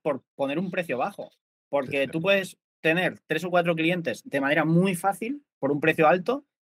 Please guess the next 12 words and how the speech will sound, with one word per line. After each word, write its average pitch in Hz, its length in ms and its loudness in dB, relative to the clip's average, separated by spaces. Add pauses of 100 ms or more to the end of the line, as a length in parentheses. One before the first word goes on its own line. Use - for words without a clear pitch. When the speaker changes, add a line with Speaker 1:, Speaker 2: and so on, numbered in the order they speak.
(280)
Speaker 1:
pero 151 200 6
tener 196 300 2 (300)
cien 202 680 0 (100)
a 156 120 4
un 165 160 2
precio 165 400 2
infinitamente 165 680 4
más 143 180 0
bajo, 151 440 0
Speaker 2:
Complicado, 117 540 4
Speaker 1:
hostia. 143 140 2
Speaker 2:
¿eh? - 40 -14